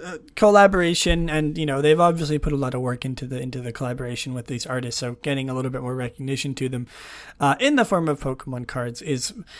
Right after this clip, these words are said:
mostly funny, I think, to me, but, uh, <laughs> you know, it's something. I think it's, it's, there's something to be said about these.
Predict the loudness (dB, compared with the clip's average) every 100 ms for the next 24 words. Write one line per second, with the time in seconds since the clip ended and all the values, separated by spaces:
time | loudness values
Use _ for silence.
0 | -20 -10 0 2 2 2 0 0 2 4
1 | 4 0 0 0 0 -2 -2 0 0 -2
2 | -2 2 2 2 2 4 4 4 0 -6
3 | -8 -8 -6 -10 -12 -12 -16 -14 -16 -18
4 | -20 -20 -20 _ _ 0 4 6 4 6
5 | 6 6 2 2 2 -2 -4 -10 0 0
6 | 0 -2 -2 -4 -4 -2 -2 -2 -4 0
7 | 4 4 2 0 -2 -2 0 -2 -4 -6
8 | -10 -14 -12 -12